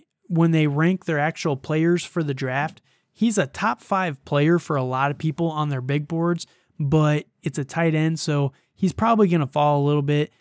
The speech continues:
I currently have him going to the Los Angeles Chargers, who's gonna be replacing Hunter Henry, who's also in this tier, but Hunter Henry's gonna be walking away, and they're gonna need a tight end,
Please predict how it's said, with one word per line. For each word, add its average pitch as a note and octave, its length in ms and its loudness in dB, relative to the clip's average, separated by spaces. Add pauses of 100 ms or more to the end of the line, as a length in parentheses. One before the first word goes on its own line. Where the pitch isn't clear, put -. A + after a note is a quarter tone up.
(280)
I G#3 240 4
currently G#3+ 720 0
have D#3 280 -2
him E3 180 0
going D#3+ 440 0
to D3 500 2 (280)
the C#3+ 420 0
Los D3 280 -2
Angeles D#3 400 -2
Chargers, E3 500 0
who's D3+ 180 0
gonna D3+ 180 0
be C#3+ 160 0
replacing D3 680 -2 (180)
Hunter D#3+ 340 -2
Henry, D#3+ 520 0
who's D#3 240 2
also D#3+ 480 -2
in E3+ 200 0
this E3+ 180 -2
tier, F3+ 320 0 (280)
but D3+ 300 2 (1040)
Hunter G#3+ 260 2
Henry's F3+ 320 2
gonna D#3 140 0
be C#3 160 2
walking C#3 400 0
away, C3 460 -2 (300)
and C#3 500 0 (120)
they're E3+ 300 4
gonna F#3 200 4
need D3+ 280 4
a B2+ 60 0
tight C3+ 300 -2
end, C#3 300 0